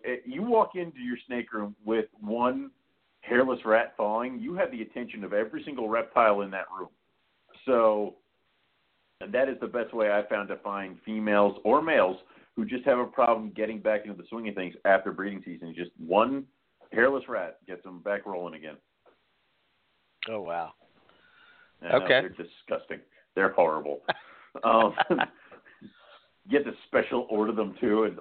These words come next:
Speaker 1: oh, my God.
Speaker 2: Yeah, I've never used those.
Speaker 1: Secret.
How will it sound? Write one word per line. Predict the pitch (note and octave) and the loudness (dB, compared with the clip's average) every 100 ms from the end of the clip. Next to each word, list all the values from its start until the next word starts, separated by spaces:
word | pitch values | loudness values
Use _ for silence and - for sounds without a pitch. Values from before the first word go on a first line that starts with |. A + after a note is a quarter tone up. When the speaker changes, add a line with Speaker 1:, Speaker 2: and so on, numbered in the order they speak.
| B2 | 4
Speaker 1:
oh, | B2 B2 - | 6 6 0
my | F2 D#2+ _ - | -10 -14 _ -8
God. | A2+ G2+ G2+ F#2 _ _ _ _ - - _ _ _ | -4 -2 -4 -8 _ _ _ _ -20 -20 _ _ _
Speaker 2:
Yeah, | - C3 | 2 4
I've | C#3+ | 4
never | D3 D#3 | 4 4
used | D#3+ E3+ E3 - | 2 0 -4 0
those. | A2+ G2+ | -2 -2
Speaker 1:
Secret. | G2 F2 | -6 -14